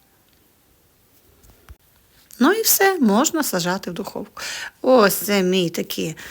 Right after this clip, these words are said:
городик на вікні, на підвіконні. Нарізаю петрушку, цибульку зелену. Це я собі так насаджую, ще з осені насаджую петрушку в відеречко.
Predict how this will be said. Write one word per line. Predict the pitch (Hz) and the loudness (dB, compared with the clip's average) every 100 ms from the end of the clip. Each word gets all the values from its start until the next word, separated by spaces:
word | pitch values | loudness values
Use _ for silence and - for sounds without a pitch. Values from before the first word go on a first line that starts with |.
| - - _ - | -18 -20 _ 2
городик | 175 247 214 190 196 214 | 10 10 10 8 4 4
на | 214 | 6
вікні, | 214 214 226 | 6 6 6
на | 226 | 8
підвіконні. | 226 220 220 233 233 240 240 262 254 - | 6 6 4 6 6 8 8 6 0 -2
Нарізаю | 190 190 180 185 175 | 2 4 6 4 4
петрушку, | 170 180 - 190 240 240 277 | 0 -4 0 2 2 0 -2
цибульку | - 196 160 180 180 226 | 0 -2 0 -2 0 2
зелену. | 208 233 247 269 262 | 4 6 6 4 2
Це | 240 208 | -2 -4
я | 196 | -4
собі | 190 196 185 | -4 -4 -2
так | 202 190 | -2 -2
насаджую, | 190 180 190 180 190 185 | -2 0 0 0 -2 0
ще | 175 202 | 0 2
з | 180 | 0
осені | 190 - 196 180 | 0 0 0 0
насаджую | 175 - 180 180 170 | -2 -2 -2 -2 -2
петрушку | 185 202 269 - 349 | -2 0 -2 0 2
в | |
відеречко. | 320 277 311 302 - - 294 | 4 6 8 6 2 0 -2